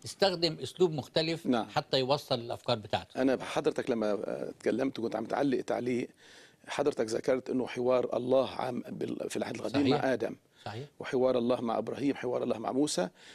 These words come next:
Speaker 2: وفي العهد الجديد نرى حوار الله مع نيقوديموس والسامرية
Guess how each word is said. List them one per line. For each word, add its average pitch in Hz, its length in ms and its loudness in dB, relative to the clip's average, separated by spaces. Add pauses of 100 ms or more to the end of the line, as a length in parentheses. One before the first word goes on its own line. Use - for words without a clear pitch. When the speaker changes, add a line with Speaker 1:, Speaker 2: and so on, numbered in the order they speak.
(140)
Speaker 2:
وفي 131 220 2
العهد 156 220 2
الجديد 139 380 2
نرى 123 360 2
حوار 123 360 0
الله 113 240 0
مع 117 160 -2
نيقوديموس 131 640 0
والسامرية 131 760 2